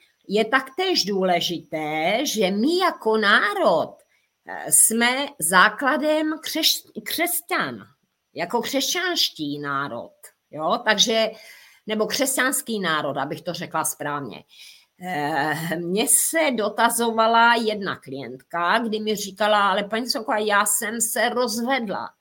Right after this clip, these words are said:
A já říkám, „A jaký je v tom rozdíl, že ses rozvedla? Tudíž, že má jinýho partnera.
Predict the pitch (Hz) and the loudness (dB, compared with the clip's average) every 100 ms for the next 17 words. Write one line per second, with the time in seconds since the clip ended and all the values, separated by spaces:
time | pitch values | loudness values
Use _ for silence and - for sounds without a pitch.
0 | _ - 170 170 185 185 190 185 - 165 | _ -10 -4 -4 -4 -2 -2 -4 -6 -4
1 | 170 190 190 196 202 208 226 233 247 247 | 0 2 2 0 -2 -2 -2 -2 -2 -2
2 | 247 208 147 - - _ _ _ - 175 | -2 -2 -6 -12 -16 _ _ _ -6 -2
3 | - 156 151 151 139 131 - - - - | -2 -2 -4 -4 -4 -8 -8 -12 -16 -20
4 | _ 240 233 262 226 214 190 190 202 190 | _ -2 2 4 4 2 2 0 0 -2
5 | 202 208 214 208 202 196 156 92 92 | -2 -2 -2 0 0 -2 -8 -8 -10